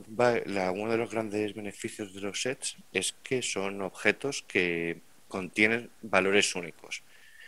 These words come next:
Esto para muchas operaciones nos puede dar un gran valor. Ahora veremos, pues, el tipo de operaciones que podemos hacer con ellos. El set, como decíamos,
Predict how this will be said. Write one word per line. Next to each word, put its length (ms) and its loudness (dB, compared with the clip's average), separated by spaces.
Esto 280 2
para 180 8
muchas 320 -4
operaciones 640 0
nos 140 -8
puede 340 4
dar 220 8
un 120 -6
gran 240 2
valor. 280 0
Ahora 240 6
veremos, 440 0
pues, 500 0
el 140 -4
tipo 160 -2
de 60 6
operaciones 420 2
que 80 -12
podemos 300 -2
hacer 240 -10
con 160 -8
ellos. 380 -4
El 140 0
set, 240 2
como 140 -4
decíamos, 380 0